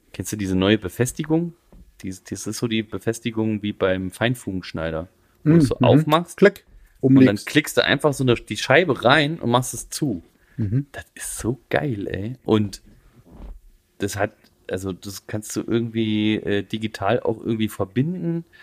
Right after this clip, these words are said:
Speaker 1: und kannst
Speaker 2: Okay.
Speaker 1: es dann, kannst es dann damit, äh, einstellen, kannst dann damit irgendwelche Drehzahlen neu einstellen. Das ist schon geil, mit Touchscreen obendrauf. Das
Speaker 2: Mhm.
Speaker 1: ist eine Megamaschine, ey.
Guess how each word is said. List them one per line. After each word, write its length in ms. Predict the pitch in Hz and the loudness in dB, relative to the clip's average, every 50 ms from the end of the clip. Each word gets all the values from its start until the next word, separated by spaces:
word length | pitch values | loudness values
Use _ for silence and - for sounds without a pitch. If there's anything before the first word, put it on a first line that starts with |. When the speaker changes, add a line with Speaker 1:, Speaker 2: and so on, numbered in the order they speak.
| - - _ _ _ | -20 -20 _ _ _
Speaker 1:
und 160 | - - - | -8 -6 -2
kannst 220 | - 104 117 131 | -2 0 0 0
Speaker 2:
Okay. 40 | 123 | -2
Speaker 1:
es 80 | 101 - | -4 -4
dann, 360 | - 101 101 101 101 98 - - - | -4 -2 -2 -2 -6 -8 -10 -12 -10
kannst 240 | - 104 95 - - | -10 -10 -8 -8 -8
es 120 | 95 - | -10 -4
dann 200 | - 98 95 92 | -4 -2 -2 0
damit, 420 | 87 90 90 120 147 147 139 135 - | 0 2 2 2 0 0 -2 -4 -6
äh, 60 | - - - - - - | -8 -6 -6 -8 -4 -2
einstellen, 720 | - 92 143 160 - - - 135 135 135 135 131 131 127 - _ _ _ _ _ _ _ _ _ _ _ _ | 0 0 0 -2 -4 -2 0 2 2 2 0 -2 -4 -6 -10 _ _ _ _ _ _ _ _ _ _ _ _
kannst 200 | - - - - | -10 -8 -4 -4
dann 80 | 107 95 | 0 2
damit 280 | 95 98 110 110 - | 2 2 2 0 -2
irgendwelche 280 | 117 107 101 95 92 90 | -2 -4 -4 -6 -10 -8
Drehzahlen 720 | - - - 107 131 127 - - 131 127 127 127 123 113 | -8 -2 0 0 -2 -2 0 0 2 2 2 2 2 0
neu 220 | 113 113 120 - | 0 0 0 0
einstellen. 480 | - - 110 113 - - - 104 101 95 | -2 -2 -2 -4 -4 -4 -4 -4 -4 -4
Das 140 | 90 85 - | -8 -12 -10
ist 120 | - - | -10 -8
schon 220 | - - 117 107 - _ | -6 -6 -8 -8 -8 _
geil, 280 | - 87 85 87 90 87 | -4 -4 -2 -2 -6 -6
mit 160 | 85 85 - | -8 -10 -10
Touchscreen 520 | - - 117 - - - - - 117 110 - | -10 -12 -8 -8 -8 -10 -6 -4 -4 -4 -4
obendrauf. 580 | - 104 104 101 92 90 92 92 95 92 - _ - - - - - | -4 -4 -4 -6 -4 0 0 0 0 -2 -6 _ -20 -20 -20 -18 -10
Das 100 | - 98 92 95 101 | -8 -8 -6 -6 -8
Speaker 2:
Mhm. 80 | 104 104 | -8 -8
Speaker 1:
ist 200 | 101 - - 127 | -10 -12 -12 -12
eine 100 | 104 104 | -12 -10
Megamaschine, 800 | 101 104 104 104 101 98 98 95 95 92 - - 92 90 87 - | -10 -8 -8 -8 -8 -8 -8 -8 -8 -8 -8 -8 -8 -8 -8 -8
ey. 140 | 62 87 | -10 -12